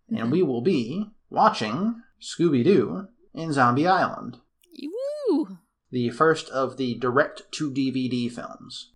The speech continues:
Speaker 2: Mm.
Speaker 1: And is sort of like the marker of the modern Scooby-Doo movie era.
Speaker 2: Mm-hmm. Feel like, uh, that was when it started having higher quality animation.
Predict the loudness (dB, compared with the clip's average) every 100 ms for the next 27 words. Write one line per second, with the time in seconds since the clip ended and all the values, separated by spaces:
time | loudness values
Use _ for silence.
0 | _ -14 -12 -12 -14 _ _ _ _ _
1 | _ -4 -2 -2 -2 -2 -4 -4 -4 -4
2 | -4 -6 -10 -14 -14 _ _ _ -10 -10
3 | -6 -6 -6 -2 0 0 -2 -4 -6 -4
4 | -4 -4 -6 -6 -6 -8 -8 -6 -4 -6
5 | -8 _ _ -12 -10 -10 -12 -16 _ -2
6 | 2 2 2 2 4 2 0 0 2 0
7 | -2 -4 -2 0 0 -2 -4 -8 -6 -4
8 | -2 -4 -4 -4 -4 -4 -6 -8 -6 -8